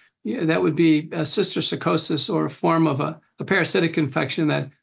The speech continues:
ultimately goes into the brain and causes seizures. And, you know, I train down here in Texas. We saw this, uh, periodically at the, at the county hospitals.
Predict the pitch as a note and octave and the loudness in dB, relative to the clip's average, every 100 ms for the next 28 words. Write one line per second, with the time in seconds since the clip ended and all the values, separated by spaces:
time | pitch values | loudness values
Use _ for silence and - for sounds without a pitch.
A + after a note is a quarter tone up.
0 | - - D#3+ F3+ E3 D#3 E3 D#3 E3 D3 | -6 -2 0 2 2 2 2 2 2 2
1 | C#3 C#3 D3+ D3 C#3+ - D#3 C#3+ D3 - | 0 0 0 0 -2 -2 -2 -2 -4 -2
2 | D#3+ C#3+ D3+ C#3 - C3+ - - E3+ E3 | 0 2 2 0 0 -2 -4 0 2 2
3 | E3 E3+ E3+ D#3+ - - F3 E3 D#3 D#3+ | 2 2 4 2 -4 -2 2 2 2 2
4 | D3+ E3+ D#3+ E3+ D3 - C#3 F#3 D#3+ D#3 | 0 -2 -2 -4 -2 -2 -2 0 2 2
5 | D3+ - - - _ - B2 G3 E3+ D3+ | 0 -4 -16 -20 _ -4 -2 0 2 2
6 | D#3+ D#3+ E3 D3+ D3 C#3+ - D3 F3+ D3 | 2 0 0 0 0 -2 -4 -4 -6 -6
7 | F3 D3+ D#3+ D3+ D3+ B2+ D3+ - - D#3 | -6 -4 -2 0 -2 -2 -2 -2 0 0
8 | D3 | 0